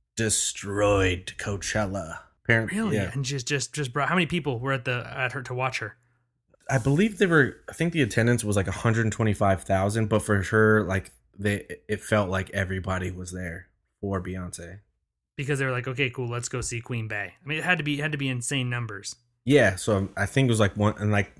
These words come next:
Speaker 1: I think a hundred twenty-five thousand is, like, a, their highest.
Speaker 2: Mm,
Speaker 1: Uh, she
Speaker 2: Jesus.
Speaker 1: brought out
Speaker 2: That, I, I
Speaker 1: Jay-Z.
Speaker 2: can imagine you're, you're, you're a mile and a half away from the stage.
Speaker 1: Yeah,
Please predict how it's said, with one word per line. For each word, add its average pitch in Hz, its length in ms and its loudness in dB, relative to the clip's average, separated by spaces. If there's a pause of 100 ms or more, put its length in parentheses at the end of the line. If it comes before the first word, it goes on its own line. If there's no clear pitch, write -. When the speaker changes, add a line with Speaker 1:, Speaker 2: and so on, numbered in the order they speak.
(160)
Speaker 1:
I 104 60 -2
think 110 180 0
a 101 40 2
hundred 107 260 2
twenty-five 98 520 2
thousand 101 340 -2
is, 92 80 -6
like, 92 180 -4
a, 92 120 -6 (400)
their 95 120 -4
highest. 92 540 -6 (1400)
Speaker 2:
Mm, 135 140 -12 (200)
Speaker 1:
Uh, 101 220 4
she - 120 0
Speaker 2:
Jesus. 117 80 2
Speaker 1:
brought 120 200 8
out - 360 0
Speaker 2:
That, 147 200 -12
I, - 40 -14
I - 40 -6
Speaker 1:
Jay-Z. 117 360 6
Speaker 2:
can 107 60 6
imagine 180 340 2
you're, 170 200 2
you're, 180 220 0 (200)
you're 196 260 2
a 185 40 2
mile 180 380 2
and 175 100 -2
a 165 40 -4
half 170 260 -4
away 165 180 -2
from 160 140 -6
the 151 80 -4
stage. 147 640 -4 (920)
Speaker 1:
Yeah, 123 320 4